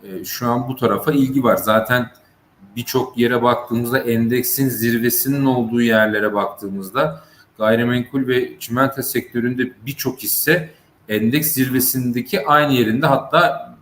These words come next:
bazıları üstüne çıkmış durumda. Bu da buraya ilginin olduğunu gösteriyor zaten ama,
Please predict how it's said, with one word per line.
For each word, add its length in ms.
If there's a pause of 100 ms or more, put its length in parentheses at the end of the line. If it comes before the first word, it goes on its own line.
(160)
bazıları 500
üstüne 480
çıkmış 440
durumda. 440 (640)
Bu 180
da 160
buraya 240
ilginin 480
olduğunu 380
gösteriyor 540
zaten 380
ama, 480